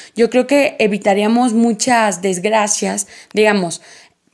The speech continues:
vuelvo con el ejemplo del hombre que golpea a su mujer. Si ese hombre se hubiera da-,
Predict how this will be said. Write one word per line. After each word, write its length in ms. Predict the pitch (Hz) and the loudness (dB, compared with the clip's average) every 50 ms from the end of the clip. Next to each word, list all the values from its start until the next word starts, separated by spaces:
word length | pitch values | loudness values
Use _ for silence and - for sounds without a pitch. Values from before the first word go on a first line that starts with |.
| _ - | _ -2
vuelvo 400 | 202 214 226 226 208 233 240 240 | 0 2 2 4 4 2 2 2
con 160 | 269 269 269 | 2 4 4
el 120 | 254 233 | 4 4
ejemplo 560 | 220 214 214 - 233 220 208 180 226 240 240 247 | 2 0 0 0 -2 -2 -2 0 0 2 2 4
del 360 | 240 226 214 196 190 208 208 | 4 4 2 2 4 4 4
hombre 400 | 208 214 214 214 226 233 233 233 | 4 4 4 2 2 0 0 0
que 260 | 240 233 208 202 190 | 0 0 2 2 0
golpea 320 | 180 190 185 185 - 208 | 2 0 -2 0 0 0
a 40 | 196 | 0
su 120 | 196 - 208 | 0 0 -2
mujer. 460 | 208 208 202 - 247 233 214 - - _ _ - - - - - - | -2 -2 -2 -2 -4 -4 -4 -6 -10 _ _ -20 -20 -20 -20 -20 -18
Si 180 | - - - 285 | -10 -2 0 0
ese 300 | 277 277 - 359 370 359 | 2 2 2 2 4 6
hombre 640 | 359 359 349 339 277 240 208 196 196 202 214 220 - - - _ | 6 6 6 6 4 4 4 2 2 0 0 -4 -6 -14 -20 _
se 220 | - - - 240 | -6 -2 0 0
hubiera 260 | 233 247 247 254 269 | 2 2 2 2 2
da-, 240 | 277 311 311 302 - | 2 2 2 0 -2